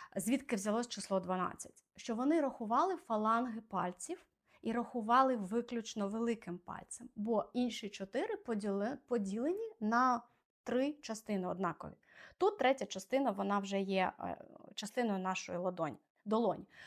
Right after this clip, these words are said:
Тому, якщо ви порахуєте фаланги своїх чотирьох пальців, тут виходить дванадцять. Ну, але, чесно кажучи, мені здається, що це все ж таки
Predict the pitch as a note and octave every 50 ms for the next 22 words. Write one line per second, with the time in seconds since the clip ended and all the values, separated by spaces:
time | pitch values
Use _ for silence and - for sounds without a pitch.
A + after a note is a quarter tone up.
0 | - - _ - D#4 F#4 B4+ G#4+ C#4 A#3+ - - C#4 A#3+ A#3 G#3+ A3 A3+ G#3+ A#3
1 | A3+ - - B3 A3 G3 F#3+ - - - - - - G3 G3+ F#3+ E3+ F3+ F#3 F3
2 | - - - - - - - - - - - - _ - F4+ A#4 A4+ - - G#4
3 | G4+ - B3 C4 C4 - F#3+ F#3+ - - F3+ F#3+ G3 G3 F#3 - - - G3+ G3
4 | F#3 F#3 F#3 - - - - - - _ _ - - - - - F#4 F4+ - -
5 | A#3 C4 D4 E4 D#4 - - - - - - C#4+ C4+ - B3 A#3+ B3 C#4+ E4+ G#4+
6 | G4 D#4+ C4 - - A#3 - - G#3+ A3+ A#3 C4 B3+ B3+ - A#3 A#3 A#3 G#3+ G3+
7 | - F#3 G3 - A3 G#3 A3 - - A3+ A3+ - - - G#3 - - G#3 G3+ G3